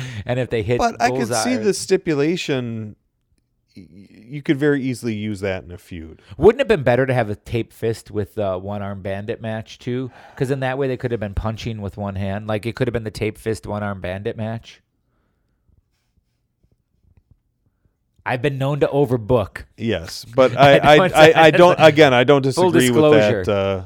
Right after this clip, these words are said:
Speaker 2: I don't disagree with that concept.
Speaker 1: Yeah, the, with what concept?
Speaker 2: The whole "let's have a match with one arm tied behind our backs."
Speaker 1: Okay.
Speaker 2: Uh, but that's also been done a lot of the times, like, in matches with managers
Speaker 1: Have
Speaker 2: and
Speaker 1: you
Speaker 2: stuff
Speaker 1: ever
Speaker 2: like that.
Speaker 1: noticed that?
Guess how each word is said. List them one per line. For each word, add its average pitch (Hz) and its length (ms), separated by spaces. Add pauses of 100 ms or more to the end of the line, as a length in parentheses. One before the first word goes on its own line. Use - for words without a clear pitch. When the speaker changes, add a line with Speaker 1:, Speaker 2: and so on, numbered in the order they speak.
Speaker 2:
I 104 80
don't 107 180
disagree 101 380
with 92 140
that 92 180
concept. 90 640 (100)
Speaker 1:
Yeah, 101 300
the, 117 100
with 127 160
what 120 180
concept? 95 500 (100)
Speaker 2:
The 123 240
whole 113 440
"let's 104 220
have 107 160
a 104 60
match 101 320
with 95 120
one 98 160
arm 92 220
tied 90 240
behind 87 320
our - 60
backs." - 460 (360)
Speaker 1:
Okay. 117 360 (260)
Speaker 2:
Uh, 117 280
but 117 200
that's 131 200
also 135 260
been 117 260
done 113 180
a 110 80
lot 110 200
of 104 80
the 107 60
times, 101 540
like, 98 180 (180)
in 95 160
matches 95 380
with 92 200
managers 85 680
Speaker 1:
Have 185 120
Speaker 2:
and 175 60
Speaker 1:
you 202 80
Speaker 2:
stuff - 100
Speaker 1:
ever 220 200
Speaker 2:
like 233 100
that. 185 40
Speaker 1:
noticed 127 480
that? 98 320